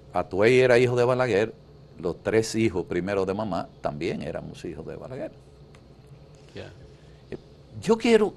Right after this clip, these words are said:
Speaker 1: conversar pa-, para edificar, que fue algo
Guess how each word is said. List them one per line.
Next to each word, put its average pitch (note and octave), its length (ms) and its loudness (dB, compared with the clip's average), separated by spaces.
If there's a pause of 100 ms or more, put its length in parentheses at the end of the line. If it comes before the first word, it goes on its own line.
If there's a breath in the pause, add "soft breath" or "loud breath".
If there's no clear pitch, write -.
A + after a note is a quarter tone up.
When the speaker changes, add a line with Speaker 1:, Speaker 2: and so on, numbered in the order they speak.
Speaker 1:
conversar C#3 1040 0
pa-, - 140 -8
para A2 460 2
edificar, A2 840 2
que G2 120 0
fue C3+ 260 4
algo A#2 380 0